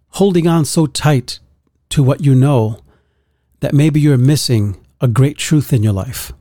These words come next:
a great reality, a great revelation? Or will you let go so that God can hold on to you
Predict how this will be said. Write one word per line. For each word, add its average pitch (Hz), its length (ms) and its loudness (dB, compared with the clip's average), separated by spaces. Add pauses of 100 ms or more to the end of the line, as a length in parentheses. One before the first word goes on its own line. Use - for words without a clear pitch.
(240)
a 139 80 0
great 139 220 2
reality, 123 560 0 (160)
a 135 40 0
great 131 220 0
revelation? 123 600 0 (1900)
Or 165 260 2
will 139 120 2
you 135 100 2
let 147 240 0
go 127 420 2 (360)
so - 240 0
that 127 260 0
God 123 460 0 (760)
can 139 140 2
hold 127 220 4
on 123 160 2
to 135 120 0
you 117 260 2